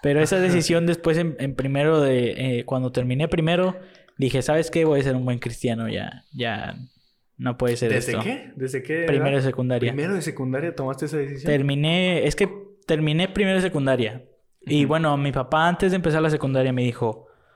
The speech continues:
Speaker 1: "No quiero que vayas a traer novia, está totalmente prohibido", dijo,
Speaker 2: No manches.
Speaker 1: "porque te, te vas a desenfocar y que no sé qué".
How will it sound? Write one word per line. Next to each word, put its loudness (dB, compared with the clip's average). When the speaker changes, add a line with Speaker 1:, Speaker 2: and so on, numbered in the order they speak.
Speaker 1:
"No 2
quiero 4
que 2
vayas 2
a -2
traer 2
novia, 2
está -4
totalmente 2
prohibido", 2
dijo, 2
Speaker 2:
No -8
manches. -8
Speaker 1:
"porque 0
te, 0
te 0
vas 0
a 4
desenfocar 2
y 0
que -2
no 0
sé -2
qué". 0